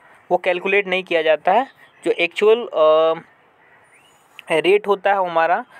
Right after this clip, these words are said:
वो calculate किया जाता है फिक्स rate पे, ठीक है। So, prevailing rate is not a method to calculate the net, अ, actual national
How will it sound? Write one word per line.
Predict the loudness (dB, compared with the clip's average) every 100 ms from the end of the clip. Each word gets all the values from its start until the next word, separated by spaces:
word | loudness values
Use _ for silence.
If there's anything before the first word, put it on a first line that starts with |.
| -8
वो | -6
calculate | -2 -4 -2 -2 -2
किया | -2 -2
जाता | -2 -2 -4
है |
फिक्स | -4 -6 -4
rate | -4 -4 -6
पे, | -8 -10 _ -6
ठीक | -2
है। | -2 -4 -16 -20 -20 -20
So, | -4 0 2 2 -2
prevailing | -8 -12 -4 0 2 2 2
rate | 0 -2 -2
is |
not | 0 0
a | 0
method | -2 -2 -2
to | -4 -2
calculate | -2 -2 0 2
the | 0 -2 -4
net, | -4 -6
अ, | -6 0 0
actual | 2 -2 2 0
national | 0 -6 -2